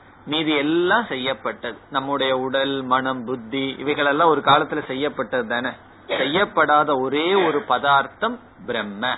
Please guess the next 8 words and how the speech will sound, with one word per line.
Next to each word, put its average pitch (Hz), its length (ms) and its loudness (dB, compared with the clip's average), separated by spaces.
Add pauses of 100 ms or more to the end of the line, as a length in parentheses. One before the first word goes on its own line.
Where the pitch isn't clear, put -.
(180)
அகிருத்தக. 123 640 2 (1800)
இந்த 170 220 4 (100)
செய்யப்படாத 160 920 4 (100)
ஒன்றானது 135 840 2 (1200)
கிருதேன, 208 800 2 (1080)
கிருதேன 196 640 2 (220)
என்றால் 147 540 0
கர்மனா, 135 720 0